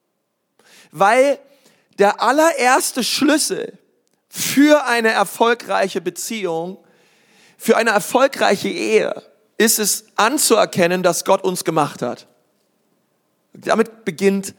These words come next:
alles. Und das ist meine feste Überzeugung, weil ich glaube, dass es eine biblische Wahrheit ist, dass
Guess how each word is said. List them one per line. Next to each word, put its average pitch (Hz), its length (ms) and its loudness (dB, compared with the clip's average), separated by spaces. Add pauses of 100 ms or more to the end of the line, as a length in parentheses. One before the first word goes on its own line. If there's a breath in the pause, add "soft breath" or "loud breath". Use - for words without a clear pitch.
(280)
alles. 147 640 -2 (1300 soft breath)
Und 196 180 2
das 196 180 2
ist 170 100 -6
meine 185 200 0
feste 196 260 2
Überzeugung, 185 640 0 (300 loud breath)
weil 180 100 2
ich 175 100 -4
glaube, 196 240 2
dass 190 160 0
es 185 120 -6
eine 175 100 -4
biblische 220 540 -4
Wahrheit 180 380 2
ist, - 360 -14 (640 soft breath)
dass 180 340 0